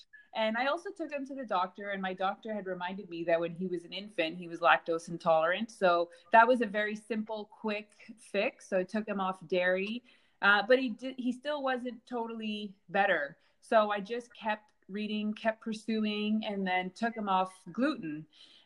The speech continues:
And then once I did that, I stumbled on the paleo diet. And that was the catalyst, I guess, that, um, made me plunge into this,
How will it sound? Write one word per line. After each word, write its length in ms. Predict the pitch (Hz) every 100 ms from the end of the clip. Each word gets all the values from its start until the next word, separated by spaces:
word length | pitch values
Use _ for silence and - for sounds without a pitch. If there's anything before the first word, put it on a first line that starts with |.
| -
And 160 | 214
then 160 | 226 220
once 300 | 226 302 -
I 140 | 269
did 280 | 208 208 190
that, 440 | 208 214 196 185 -
I 140 | 185 185
stumbled 640 | - _ 220 220 254 220
on 240 | 196 190
the 100 | 185
paleo 540 | 180 - 220 214 170 151
diet. 400 | 151 - - - _ _ _ _ _
And 240 | 190 202 190
that 360 | 220 240 285 285
was 360 | - 226 226 220 202 185
the 240 | 196 202 196
catalyst, 920 | - 220 226 202 185 165 - _ _ _ -
I 120 | 196
guess, 300 | 190 185 185 -
that, 280 | 190 175 175 -
um, 640 | 185 170 160 156 156 160 175 _ _ _ -
made 380 | 202 202 214 214
me 100 | 202
plunge 460 | - 208 214 202
into 460 | 196 202 202 208 190
this, 520 | 175 170 170 - -